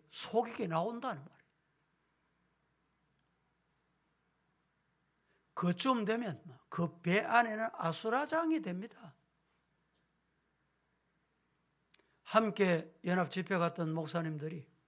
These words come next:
"야, 남 목사는 멀미도 안 하고."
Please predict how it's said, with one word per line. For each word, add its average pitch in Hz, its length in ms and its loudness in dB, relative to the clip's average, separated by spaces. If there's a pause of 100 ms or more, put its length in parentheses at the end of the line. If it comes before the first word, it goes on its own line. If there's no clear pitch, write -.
(1300)
"야, - 640 -8 (120)
남 175 280 0
목사는 214 720 -4
멀미도 262 680 2
안 165 180 -2
하고." 226 340 -6